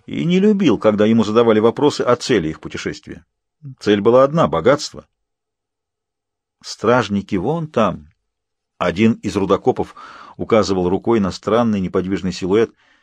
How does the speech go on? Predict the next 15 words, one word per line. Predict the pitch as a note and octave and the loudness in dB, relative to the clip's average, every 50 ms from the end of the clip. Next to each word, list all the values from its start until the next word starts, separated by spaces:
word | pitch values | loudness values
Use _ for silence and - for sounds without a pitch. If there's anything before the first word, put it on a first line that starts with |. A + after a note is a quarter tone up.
| _ _ _ _ _ _ _ | _ _ _ _ _ _ _
"Вперёд, | - _ - E2+ E2+ G2 G#2+ G2+ C#2+ | -20 _ -6 -2 2 4 4 4 2
глупец!" — | C#2+ F2 F#2+ F2+ - A2+ G#2 - - - - _ _ _ _ _ _ _ _ _ _ _ _ _ _ | 0 -2 -2 0 2 0 0 0 -2 -10 -20 _ _ _ _ _ _ _ _ _ _ _ _ _ _
приказал | - F2+ F2 E2+ F#2 F2 F2+ E2+ | -12 -8 -6 -6 -4 -4 -4 -4
Ефраим. | D#2+ - F2+ E2+ D#2 D2+ F2+ | -4 -2 -4 -4 -2 -2 -4
"Это | G#2 - | -6 -8
всего | - - C3 A#2+ B2 | -6 -4 -2 0 0
лишь | A2+ G2+ | 0 -2
шерстяное | - - F#2 - - A#2+ A2 G#2+ G#2+ | -4 -6 -8 -6 -4 -2 0 0 0
дерево". | G2 G2 E2+ D2 C#2 B1 - _ _ _ _ _ _ _ _ _ _ _ _ _ _ _ _ _ | 0 0 -2 -2 -4 -8 -12 _ _ _ _ _ _ _ _ _ _ _ _ _ _ _ _ _
Это | - B2 - | -4 -2 0
было | C#3 D3 D#3+ E3 | 0 2 0 0
странное | - - - F3 D#3+ C3 B2 A#2 A#2 A2 | -2 -2 0 0 2 2 2 2 2 2
растение | A#2+ B2+ - - C3 G#2+ F2+ F2+ F2 | 0 -2 -4 -2 -2 0 0 0 -2
трёхметровой | - - B2 A#2 - B2+ B2 - B2+ B2 F#2+ F#2+ F#2+ | -2 -2 -2 -2 0 -4 -4 -2 0 2 2 2 2
высоты | G2 G2+ - A#2 A2 - - F#3 F3+ F3+ | 0 0 -2 -2 -4 -2 -2 -4 -4 -4